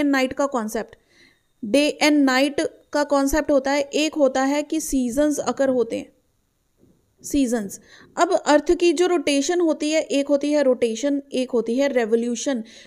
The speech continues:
रोटेशन क्या होती है? अर्थ की खुद के, अ, एक्सिस के अराउंड वो जो रोटेट करता है ना, उसको रोटेशन कहते हैं। उसके कारण जो है day and night occur होती है। लेकिन सीजन कब अगर होता है? जब हम कहते हैं कि अर्थ की रेवोल्यूशन होती है around the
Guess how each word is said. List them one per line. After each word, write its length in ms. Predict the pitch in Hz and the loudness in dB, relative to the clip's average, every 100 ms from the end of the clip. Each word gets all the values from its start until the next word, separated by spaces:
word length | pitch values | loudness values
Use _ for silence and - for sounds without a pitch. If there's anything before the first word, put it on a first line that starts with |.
| - | -2
रोटेशन 580 | 254 285 302 294 359 349 | 2 2 2 0 0 2
क्या 120 | 339 | 2
होती 260 | 330 285 294 | 2 2 0
है? 100 | 330 | -2
अर्थ 340 | - 277 277 | 0 -2 0
की 340 | 294 320 330 339 - - _ - | -4 -2 -2 -4 -10 -20 _ -4
खुद 240 | 311 277 | -2 0
के, 320 | 285 370 381 | 0 2 0
अ, 440 | 339 - - 269 - | -2 -6 -4 -4 -2
एक्सिस 460 | 262 - - 349 - | -4 -2 0 0 -2
के 100 | 320 | -4
अराउंड 460 | - 269 254 262 | 0 0 2 0
वो 180 | 262 262 | 2 2
जो 120 | 254 | 4
रोटेट 360 | 269 262 269 285 | 4 4 2 0
करता 240 | 269 220 | -4 -4
है 40 | 269 | -4
ना, 60 | |
उसको 180 | 330 - | -4 0
रोटेशन 460 | 285 269 240 226 247 | 2 2 2 0 -4
कहते 260 | 247 240 | -4 -2
हैं। 80 | 294 | -2
उसके 400 | 311 269 - 339 | -2 -6 -6 -6
कारण 380 | 330 262 233 247 | -4 -2 -2 0
जो 140 | 240 254 | 0 0
है 100 | 262 | 2
day 200 | 240 240 | 2 2
and 120 | 247 | -2
night 260 | 247 254 285 - 254 | -4 -2 -4 -2 -2
occur 220 | 262 285 | 0 2
होती 280 | 277 269 269 | 2 2 0
है। 140 | 277 - - _ _ _ _ - | -2 -8 -20 _ _ _ _ 0
लेकिन 480 | 269 285 349 339 262 | 2 2 0 0 -2
सीजन 480 | - 277 269 339 | 0 0 2 2
कब 200 | 330 285 | 2 0
अगर 200 | 269 269 | 2 2
होता 260 | 277 254 254 | 2 0 -2
है? 120 | 302 - - - - | -4 -8 -18 -16 0
जब 160 | 302 | 2
हम 140 | 320 302 | 4 2
कहते 260 | 277 262 | 2 2
हैं 60 | 277 | 0
कि 140 | 330 | -2
अर्थ 320 | - 262 262 277 | -2 0 0 -2
की 160 | 330 | -2
रेवोल्यूशन 720 | 285 247 226 240 254 269 330 | 0 0 2 0 -2 -2 0
होती 300 | 311 254 226 | 0 0 -2
है 180 | 254 277 | -4 -4
around 440 | 247 240 233 240 226 | -4 -4 -4 -4 -2
the 160 | 269 | -2